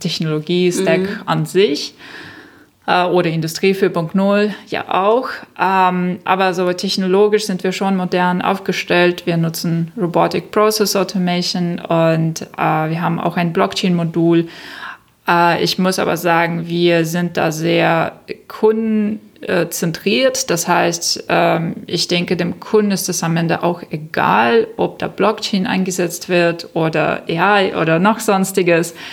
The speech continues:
Speaker 1: Hauptsache, man hat daraus einen quantifizierten Mehrwert. Und das, äh, das ist uns, uns eigentlich auch am wix-, wichtigsten. Das heißt, wenn man sich auch unsere, ähm, jetzt Website anschaut oder unsere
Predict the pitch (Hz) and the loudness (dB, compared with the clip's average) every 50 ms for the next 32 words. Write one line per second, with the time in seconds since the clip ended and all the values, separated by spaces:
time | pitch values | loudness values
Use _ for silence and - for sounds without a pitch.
0 | - - - - - - 185 180 180 - - 175 180 175 - 180 165 156 156 160 | -14 -16 -16 -10 -2 -2 -2 0 0 0 0 0 0 0 0 -2 0 0 0 0
1 | 160 180 170 175 170 - - - 165 170 165 160 160 165 165 - - 160 160 156 | 0 0 0 0 0 -2 -4 -4 -2 0 2 2 2 0 -2 -4 -6 -6 -6 -6
2 | - - - 190 190 165 - 196 - - 170 165 - - 175 170 170 170 - 170 | -6 -4 -2 0 0 0 -2 -4 -4 -4 -6 -6 -2 0 2 2 2 0 -2 -2
3 | 160 160 156 170 175 220 233 226 240 233 262 - 370 - - - - - - - | 0 0 0 2 2 2 2 0 0 0 0 -2 -4 -4 -8 -10 -10 -10 -8 -2
4 | - 180 180 180 180 180 180 180 180 - - - - - - 170 175 170 170 - | 0 2 4 4 2 2 0 -2 -4 -6 -10 -8 -4 0 0 0 0 0 -2 -4
5 | - - - - 175 175 170 170 170 165 170 165 - 170 - - 214 - 214 214 | -4 -4 -4 -2 2 2 4 4 4 2 2 0 -2 -4 0 0 0 2 2 0
6 | 208 202 - - - - - 185 185 190 180 180 180 - - 170 - 185 170 160 | 0 -2 -4 -12 -14 -8 -6 -4 -2 0 -2 0 0 0 0 0 0 0 -2 0
7 | 151 165 156 - - - - - 175 175 - 233 175 - - - - - - - | 0 -2 -2 -2 -4 -6 -4 -4 -4 -6 -4 0 0 0 2 0 -4 -6 -6 -6
8 | - 175 170 165 - - - - 175 175 175 175 - 180 180 185 185 180 175 180 | -6 -4 -4 -4 -4 -4 -2 0 0 0 0 0 -2 0 2 2 2 2 2 2
9 | 185 180 - - 180 175 175 190 180 180 175 170 160 165 160 160 - - - - | 2 2 2 0 0 0 0 -2 -2 0 0 0 0 0 -2 -4 -8 -18 -18 -18
10 | - - - - - - - - - - - - _ - 175 165 170 165 165 160 | -16 -16 -16 -16 -14 -14 -16 -16 -16 -18 -20 -14 _ 0 2 2 4 4 4 4
11 | 160 156 160 160 - - 170 151 - - 330 349 - - - 208 196 196 190 - | 4 2 2 0 -2 -2 -4 -4 0 0 0 0 0 0 2 2 2 2 2 0
12 | 185 185 185 - - 180 170 170 - - - 170 170 165 165 160 160 156 156 156 | 0 0 0 -2 0 0 0 0 0 0 0 2 2 4 4 4 4 4 4 2
13 | 151 - 175 170 165 175 170 156 160 160 156 156 147 147 | 2 0 -4 -4 -2 -2 -2 -2 0 0 0 0 -2 -4